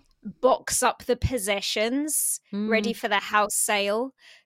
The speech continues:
Speaker 1: come home, take a shower, do a normal day's work, and then get back on my bike and go back and do a bit more in the evening.
Speaker 2: Yeah,
Speaker 1: Um,
Speaker 2: it's, it sounds like a
Speaker 1: Yeah.
Speaker 2: boat, a, a boat that's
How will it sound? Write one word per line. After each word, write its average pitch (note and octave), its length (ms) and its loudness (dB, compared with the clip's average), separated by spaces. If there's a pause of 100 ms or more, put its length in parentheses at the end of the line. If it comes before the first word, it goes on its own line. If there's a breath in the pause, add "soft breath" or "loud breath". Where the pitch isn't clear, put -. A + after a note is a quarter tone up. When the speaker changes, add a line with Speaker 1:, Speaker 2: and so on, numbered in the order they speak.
Speaker 1:
come B3 340 4
home, A#3 640 2
take A#3 280 -4
a A#3 60 -8
shower, A3+ 560 2 (240 soft breath)
do A#3 140 -2
a A3 40 2
normal B3 480 4
day's A3+ 340 2
work, G#3 640 0 (420 soft breath)
and A3 180 0
then A3+ 100 0
get G#3+ 200 4
back A3+ 240 4
on B3 100 0
my A#3 140 2
bike A3 500 2
and A3 140 -8
go A3 140 4
back G#3+ 260 2
and A#3+ 80 -6
do A3+ 100 -2
a A3 60 0
bit A3+ 200 -2
more G#3+ 160 -4
in G3+ 120 -4
the G3+ 60 -8
evening. G3 680 -6
Speaker 2:
Yeah, E3 300 -6
Speaker 1:
Um, G3+ 300 2
Speaker 2:
it's, G3 200 -10 (320 loud breath)
it A#3 120 -4
sounds E4 280 2
like A3+ 240 6
a F#3 240 2
Speaker 1:
Yeah. E3+ 80 -4
Speaker 2:
boat, G3+ 380 0
a, D#3+ 160 -4 (340)
a E3+ 80 -4
boat G3 320 0
that's - 440 -2